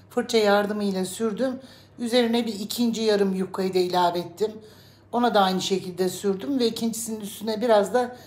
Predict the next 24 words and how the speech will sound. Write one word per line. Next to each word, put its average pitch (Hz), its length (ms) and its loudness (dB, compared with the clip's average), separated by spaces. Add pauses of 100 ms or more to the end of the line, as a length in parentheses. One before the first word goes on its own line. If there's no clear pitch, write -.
(260)
ceviz 220 380 0
serpiştirdim. 180 760 -2 (420)
Şimdi 240 340 -2
rulo 220 520 4 (100)
yapacağım. 151 440 -6 (920)
Rulo 233 160 2
yaptıktan 226 640 0
sonra 226 600 -4 (280)
ufak 240 340 -4
ufak 214 300 -2
kestim. 233 440 -4 (540)
Kağıt 233 240 6
serdiğim 202 580 2
fırın 226 320 -4
tepsime 196 500 -4
yerleştirdim. 233 840 -2 (460)
Üzerlerine 240 680 4
de 247 220 0 (300)
fırçayla 226 560 2
biraz 214 360 2
yağ 208 200 4
sürdüm 196 420 -6
kurumamaları 180 680 -2
için. 165 300 -10